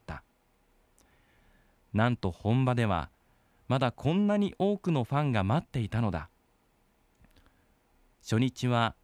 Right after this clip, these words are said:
多くのマスコミが駆けつけ、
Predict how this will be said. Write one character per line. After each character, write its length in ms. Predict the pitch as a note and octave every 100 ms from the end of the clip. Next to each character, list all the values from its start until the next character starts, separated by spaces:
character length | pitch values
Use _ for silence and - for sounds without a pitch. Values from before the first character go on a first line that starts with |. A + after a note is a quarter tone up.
| _ _ _ _
多 180 | - C#3+
く 140 | C#3 A#2+
の 120 | G#2
マ 140 | F#2+
ス 120 | G2
コ 100 | -
ミ 120 | C3+ C3
が 120 | B2
駆 260 | A2+ -
け 60 | A#2
つ 80 | -
け、 240 | F2+ -